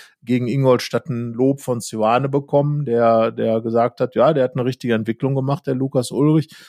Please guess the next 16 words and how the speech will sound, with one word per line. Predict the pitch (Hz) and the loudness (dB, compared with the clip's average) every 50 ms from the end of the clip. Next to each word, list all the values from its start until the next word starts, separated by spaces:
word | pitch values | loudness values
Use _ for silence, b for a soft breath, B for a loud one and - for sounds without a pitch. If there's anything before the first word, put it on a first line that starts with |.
| B _ | B _
Und | - - | -6 -4
was | 135 135 | -4 -2
ich | 135 139 | 0 0
halt | 147 135 120 | 0 0 0
gut | - 151 165 160 | 2 2 2 2
finde, | - - 160 147 139 123 | 0 -2 -2 0 2 2
er | 113 135 | 2 0
ist | 139 - - | 0 -2 -4
körperlich | - 180 185 180 - 165 131 117 - | -4 -4 -4 -4 -2 -4 -4 -4 -4
schon | - 127 123 120 | -4 -4 -2 0
sehr | 131 139 135 | 2 2 4
robust | 131 131 135 127 120 160 196 190 - - - | 4 2 -2 0 2 4 4 4 2 -2 -6
und | 160 - | -12 -18
er | 151 131 | -18 -8
versucht | - - 131 123 139 180 185 - - - | -2 0 2 2 2 2 0 -2 -6 -14
etwas. | 143 - - 127 151 156 - | -14 -2 2 2 2 2 0